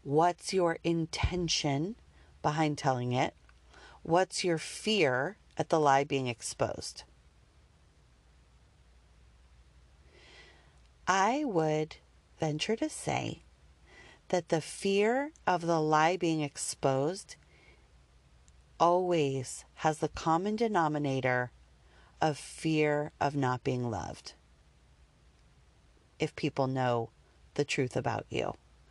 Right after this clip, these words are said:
there's some semblance of that underneath every lie we tell. So for me, my weight, um, oh, guys,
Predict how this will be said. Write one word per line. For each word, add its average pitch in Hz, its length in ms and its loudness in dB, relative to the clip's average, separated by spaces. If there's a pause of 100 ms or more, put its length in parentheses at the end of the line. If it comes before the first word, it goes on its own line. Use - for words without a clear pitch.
(440)
there's 165 200 0
some 190 540 0
semblance 151 520 0
of 143 120 -4
that 131 320 2 (500)
underneath 156 720 0
every 139 260 0
lie 131 180 0
we 120 120 -4
tell. - 360 -4 (960)
So 233 220 2
for 240 220 2
me, 220 360 0
my 175 220 2
weight, 160 640 0 (600)
um, 143 580 2 (160)
oh, - 480 -4 (600)
guys, 139 520 -6